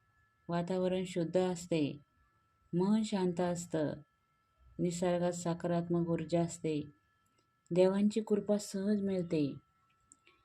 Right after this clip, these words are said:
स्वामी म्हणतात, "देवांची कृपा सहज मिळते, मन शांत होते,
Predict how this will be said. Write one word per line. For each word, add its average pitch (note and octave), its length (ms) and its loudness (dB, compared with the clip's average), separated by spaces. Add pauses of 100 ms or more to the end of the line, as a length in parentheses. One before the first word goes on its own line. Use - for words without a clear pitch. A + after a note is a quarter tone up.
(360)
स्वामी F#3+ 300 2
म्हणतात, G3+ 320 2
"देवांची G3 520 2
कृपा G3 400 0
सहज F#3+ 420 0
मिळते, E3+ 600 0 (1080)
मन G3 280 2
शांत F#3 400 0
होते, F3 540 0